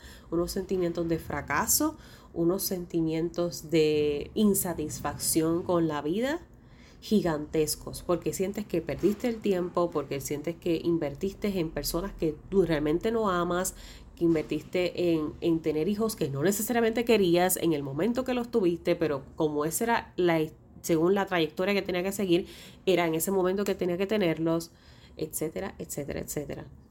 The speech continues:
Y eso entonces también se tiene que trabajar para que tú vuelvas a tomar el poder de ti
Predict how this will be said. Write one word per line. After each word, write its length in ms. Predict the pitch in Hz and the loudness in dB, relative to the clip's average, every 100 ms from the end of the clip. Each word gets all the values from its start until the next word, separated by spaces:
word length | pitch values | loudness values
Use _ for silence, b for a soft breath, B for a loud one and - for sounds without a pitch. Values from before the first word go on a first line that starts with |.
| - | -6
Y 120 | 190 | -2
eso 140 | 190 226 | -2 -4
entonces 300 | 220 226 233 | -8 -10 -8
también 300 | 185 180 190 | -6 -4 -4
se 100 | 185 | -4
tiene 240 | 151 156 | -2 -2
que 80 | 156 | -4
trabajar 480 | 156 151 139 139 143 | -4 -6 -6 -8 -4
para 220 | 160 160 | -2 -2
que 100 | 160 | 0
tú 120 | 170 | 2
vuelvas 360 | 170 208 208 - | 2 0 -6 -8
a 60 | 170 | -8
tomar 280 | 156 160 175 | -6 -2 -2
el 140 | 180 | -4
poder 480 | - 156 147 143 151 | -4 -2 0 -2 -2
de 120 | 156 | -2
ti 220 | 147 135 | -4 -8